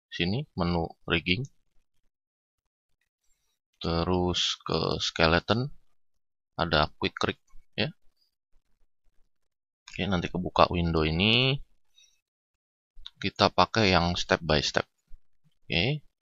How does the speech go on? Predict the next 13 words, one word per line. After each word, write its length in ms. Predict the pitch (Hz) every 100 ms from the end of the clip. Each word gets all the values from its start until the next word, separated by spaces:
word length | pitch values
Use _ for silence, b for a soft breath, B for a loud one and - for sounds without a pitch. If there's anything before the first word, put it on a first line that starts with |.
| _ _ _ - _
terus 320 | - 101 - 90
yang 160 | 87
pertama 480 | 85 85 87 85 90
itu 160 | 95 107
kita 240 | 98 92
bikin 400 | 87 - 95 90
dulu 240 | 85 95 - - - 90
new 240 | 92 87
character, 720 | - 87 78 - 101 135 156 - _
jadi 240 | 82 92
ini 320 | 85 82 80 - _ _ _ _ 92
new 160 | 90 85
rig-nya 400 | 92 - 92 90